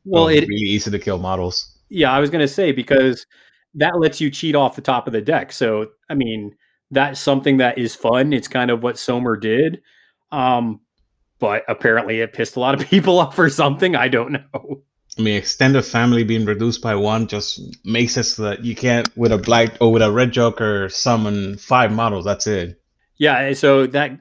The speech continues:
Speaker 1: so ex-, and the extended family, just so people don't know, once again, that's the summoning ability of Somer. So I don't know. I don't, I don't know. I mean, once again, I, I don't know if it's,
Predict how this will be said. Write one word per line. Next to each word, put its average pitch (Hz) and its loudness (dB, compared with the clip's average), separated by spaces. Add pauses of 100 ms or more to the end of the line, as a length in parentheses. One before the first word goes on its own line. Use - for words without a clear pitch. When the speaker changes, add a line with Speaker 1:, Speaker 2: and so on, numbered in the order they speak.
Speaker 1:
so 139 0
ex-, - -10
and 143 -2
the 135 2
extended 139 -2
family, 123 -2
just 113 -6
so 110 -4
people 107 -8 (100)
don't 101 -6
know, 98 -8
once 98 -10
again, 107 -6
that's 113 -4 (260)
the 127 0
summoning 139 2
ability 113 0
of 107 -4
Somer. 107 -10 (300)
So 147 2 (540)
I 160 2
don't 180 0
know. 175 0 (260)
I 262 -2
don't, 180 0
I 247 0
don't 160 2
know. 120 2
I 127 0
mean, 131 0
once 180 0
again, 143 -2 (720)
I, - -14 (260)
I 151 2
don't 185 2
know 170 4
if 151 0
it's, - -2